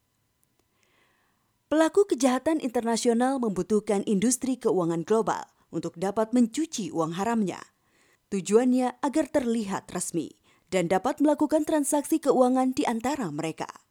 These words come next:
Grup H S B C sebagai lembaga keuangan global dengan jaringan di lebih dari tujuh puluh negara dan teritori menjadi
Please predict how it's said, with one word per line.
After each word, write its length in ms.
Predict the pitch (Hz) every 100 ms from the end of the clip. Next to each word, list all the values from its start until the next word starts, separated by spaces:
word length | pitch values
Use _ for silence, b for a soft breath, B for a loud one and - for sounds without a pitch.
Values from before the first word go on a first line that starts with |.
| _ _ _ _ _ _ -
Grup 320 | 180 269 - 262
H 80 |
S 160 | 233 214
B 160 | 185 151
C 120 | - 123 - _ -
sebagai 420 | - 196 226 349
lembaga 560 | 320 226 214 254 320
keuangan 480 | 320 247 240 214 208
global 560 | 170 196 190 196 208 208 b
dengan 300 | b 175 170
jaringan 420 | 160 165 208 220 214
di 80 |
lebih 320 | 208 185 160 277
dari 240 | 254 247
tujuh 320 | 330 339 349
puluh 160 | 285 262
negara 400 | 226 220 208 208
dan 240 | 220 208
teritori 720 | 196 233 254 - 175 240 330 b b b 202
menjadi 240 | 254